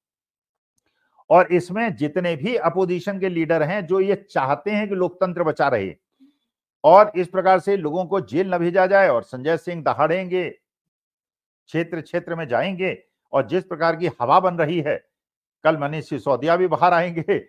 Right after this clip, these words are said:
अरविंद केजरीवाल भी बाहर आएंगे, सत्येंद्र जैन भी बाहर आएंगे, और ये चार योद्धा जब मैदान में घूमेंगे और इनकी आक्रामक शैली होगी और राहुल गांधी की एक, अ, पॉजिटिव छवि होगी, एक सौम्य छवि होगी,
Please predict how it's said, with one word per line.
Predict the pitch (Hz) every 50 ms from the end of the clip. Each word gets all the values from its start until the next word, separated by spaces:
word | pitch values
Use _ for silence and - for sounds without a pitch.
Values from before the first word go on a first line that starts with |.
| _ _ -
अरविंद | 123 135 156 156 160 143
केजरीवाल | 147 143 131 123 131 135 131 156 185
भी | 185 180
बाहर | 156 156 143 175 170
आएंगे, | 165 170 175 170 175 170 139
सत्येंद्र | - - 110 - 147 147 127 101
जैन | 107 123 143 165
भी | 170 165
बाहर | 156 147 160 165
आएंगे, | 170 175 185 185 175 160 120 - _ _ _ _ _ _ -
और | 147 151 151
ये | 170 190 190
चार | - - - 160 151 170 202 196
योद्धा | 185 170 165 160 135 117 151 180 180
जब | 165 175 170
मैदान | 151 147 139 151 160 170
में | 175 170 165 156 107
घूमेंगे | - - 131 143 185 202 175 127 101 - - _ _ _ _ _ _ _ _ _ -
और | 143 156 160
इनकी | 156 160 156 147 196 208
आक्रामक | - - 147 151 143 - 165 156 160 180 180 -
शैली | - - - 135 131 165 214 214
होगी | 185 190 196 190 190 185 135 - _ _ _ _
और | - 160 165 156
राहुल | 151 131 139 190 202 190
गांधी | 156 160 160 165 151 165 185 170
की | - 185 190 180 185
एक, | 185 180 _ - - - _ _ _ _ -
अ, | 131 139
पॉजिटिव | 131 - - 139 139 127 - 190 180 160 -
छवि | - - 139 139 175 190
होगी, | 160 170 185 175 175 185 180
एक | 165 143
सौम्य | - - 139 143 170 180 175 156
छवि | - - - 147 175 208
होगी, | 190 185 190 196 202